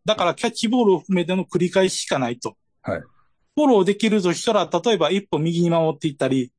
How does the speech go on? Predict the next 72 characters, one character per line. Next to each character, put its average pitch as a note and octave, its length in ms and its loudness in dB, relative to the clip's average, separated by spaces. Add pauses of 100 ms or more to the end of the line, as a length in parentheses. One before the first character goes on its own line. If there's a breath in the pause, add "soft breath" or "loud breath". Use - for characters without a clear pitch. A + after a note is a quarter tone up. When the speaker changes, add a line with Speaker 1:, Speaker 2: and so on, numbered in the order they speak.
Speaker 1:
そ - 160 0
の A#3+ 100 4
打 E3 140 0
球 D#3+ 160 0
正 A3+ 220 2
面 G#3+ 220 4
で C#3+ 100 -2
対 E3 280 0
応 D#3+ 160 0
で D#3+ 100 -2
き - 80 -16
た B2 140 -4
と B2 120 -6
か、 - 300 -6 (220)
Speaker 2:
は A#2 180 -4
い。 - 100 -10
Speaker 1:
ち - 80 -6
ょ C4+ 60 4
っ - 40 -6
と - 80 -2
プ - 160 0
ラ G3+ 120 4
ス B3+ 120 0
に B3+ 60 6
な G#3+ 100 4
る G3+ 80 -2
よ A#3+ 60 2
う A3 40 2
な F#3 80 0
こ F#3 120 -6
と E3+ 80 0
は C#3 100 -4
コ A#3 160 0
ー - 60 2
チ - 100 -14
が C#3+ 80 -4
や C#3 100 -2
ら C3+ 80 -2
な B2 100 -2
あ A#2 40 -8
か - 300 -10
ん。 - 40 -18
Speaker 2:
は F#2+ 100 -12
い。 - 20 -20 (540 soft breath)
Speaker 1:
一 - 220 -2
つ A3 140 0
一 - 180 -2
つ - 80 -4
の F#3 100 4
プ F#3+ 140 0
レ F#3+ 60 4
ー F3 40 4
は - 60 0
本 B3 180 4
人 E3+ 160 2
の C3+ 60 2
自 C3 160 -6
覚 C#3 240 -4
と F3+ 100 0
思 B2+ 160 -2
う A#2+ 80 -2
よ、 C#3 80 0
は C#3+ 80 -2
っ - 80 -12
き F3+ 100 -2
り D3 60 0
言 B2 80 -4
っ A2+ 40 -10
て。 - 260 -14 (100)
Speaker 2:
は B2+ 80 -4
い。 A2+ 40 -4
え - 140 -10